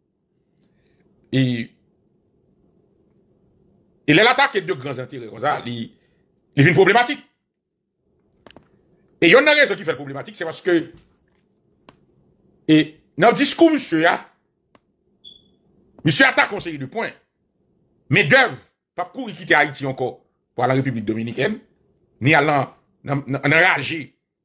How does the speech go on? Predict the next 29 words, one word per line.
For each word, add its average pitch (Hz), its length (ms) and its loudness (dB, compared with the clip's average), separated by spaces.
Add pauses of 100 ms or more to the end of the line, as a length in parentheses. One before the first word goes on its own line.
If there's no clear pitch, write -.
(1080)
nan 156 120 4
raje 143 240 2
Meksik, 139 400 -12
Brezil, 135 500 -8 (280)
Chili, 131 420 -2
Kolonbi. 147 440 -2 (480)
Men 302 140 4
y 285 60 6
ap 285 100 -2
rete 285 180 2
lakay 220 320 -2
yo 233 80 -8
pou 190 80 -10
yo 220 80 -8
travay 165 360 -6
tè, 233 120 2 (320)
avèk 143 240 0
dignite 165 380 -4
yo, 180 180 4
pou 143 120 -6
yo 143 120 0
plante, 160 300 2 (340)
e 190 160 4
an 233 160 2
menm 220 160 -4
tan 196 160 -4
tou, 392 300 2 (640)
la 180 200 0
pwopilse, 190 640 0